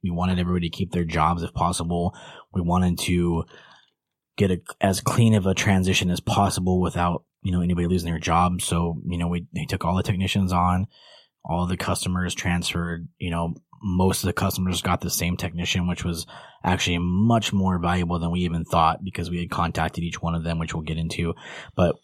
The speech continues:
we, you know, I got so much feedback from the customer, like, "Oh, it's the same technician, nothing's changing." Like, "Oh, I'm cool then, whatever." You know, I think if it would, if we had just sold the accounts and it was somebody brand new, a lot more of them would have cared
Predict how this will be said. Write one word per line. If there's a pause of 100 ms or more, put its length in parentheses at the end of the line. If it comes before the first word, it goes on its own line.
we, (180)
you
know, (140)
I
got
so
much
feedback
from
the
customer,
like,
"Oh,
it's
the
same
technician,
nothing's
changing."
Like,
"Oh,
I'm
cool
then,
whatever." (520)
You
know,
I
think
if
it
would, (180)
if
we
had
just (280)
sold
the
accounts
and
it
was
somebody
brand
new, (580)
a
lot
more
of
them
would
have
cared